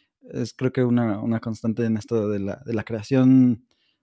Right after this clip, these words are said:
de, de cualquier cosa, ¿no? Del contenido o de estas, de estos eventos, es algo muy, muy padre que se esté dando. Y, y cuéntanos,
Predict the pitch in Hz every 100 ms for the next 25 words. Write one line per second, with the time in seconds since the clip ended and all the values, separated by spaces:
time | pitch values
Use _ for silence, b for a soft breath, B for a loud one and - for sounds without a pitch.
0 | _ 110 107 107 120 135 151 135 113 -
1 | 135 165 120 110 104 107 120 131 120 101
2 | 101 104 110 - 120 113 - 117 110 127
3 | 117 113 117 143 120 - - - 120 117
4 | 127 127 123 120 117 113 147 _ _ _
5 | _ 113 107 110 110 107 107 110 _ _
6 | _ - 165 180 175 170 196 160 143